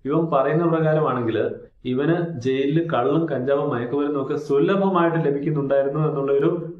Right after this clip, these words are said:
ഭീകരമായിട്ടുള്ള ഒരു കാര്യമാണ്. അത് മാത്രമല്ല, ഇഷ്ടം പോലെ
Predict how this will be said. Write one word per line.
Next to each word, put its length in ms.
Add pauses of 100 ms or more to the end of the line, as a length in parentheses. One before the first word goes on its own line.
ഭീകരമായിട്ടുള്ള 880
ഒരു 120
കാര്യമാണ്. 500 (560)
അത് 100
മാത്രമല്ല, 800 (200)
ഇഷ്ടം 600
പോലെ 380